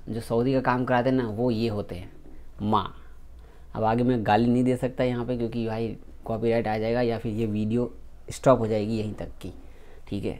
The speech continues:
अब आपके साथ कभी ऐसा हुआ है क्या? अगर आप सही जगह पहुँच चुके हो, तीन बार आपने धोखा खाया, भाई चौथी बार में अच्छी जगह पहुँच चुके हो तो काम कराओ, बात ख़त्म हो गया। राइट और रॉन्ग, मैं गलत बोला या सही बोला आप मुझे कमेंट कीजिएगा।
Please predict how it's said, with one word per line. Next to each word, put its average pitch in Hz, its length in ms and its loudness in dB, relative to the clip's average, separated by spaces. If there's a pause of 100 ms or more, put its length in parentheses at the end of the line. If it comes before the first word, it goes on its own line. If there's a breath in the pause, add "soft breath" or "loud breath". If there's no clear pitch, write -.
(140)
अब 113 140 0
आपके - 480 -2
साथ 135 200 2
कभी 135 240 2
ऐसा 127 200 2
हुआ 123 220 2
है 107 100 2
क्या? - 220 -6 (640 loud breath)
अगर 135 200 6
आप 160 120 6
सही 156 260 4
जगह 165 220 8
पहुँच 131 280 2
चुके - 260 -4
हो, - 120 -4 (280)
तीन 175 200 6
बार 165 120 10
आपने 156 240 6
धोखा 123 260 8
खाया, 123 260 0
भाई 139 160 2
चौथी 131 280 4
बार 143 180 8
में 143 100 4
अच्छी 127 180 0
जगह 143 240 2
पहुँच 135 320 0
चुके 143 160 0
हो 135 60 0
तो 131 80 0
काम 131 240 2
कराओ, 147 220 2
बात 131 180 2
ख़त्म 147 220 -2
हो 147 100 -2
गया। 139 220 -2
राइट 135 360 2
और 127 160 0
रॉन्ग, 123 260 4 (180)
मैं 117 200 -2
गलत 127 200 4
बोला 135 200 2
या 143 120 -2
सही 127 180 -2
बोला 127 200 2
आप 123 60 -2
मुझे 123 180 -2
कमेंट 107 280 -2
कीजिएगा। 98 340 -8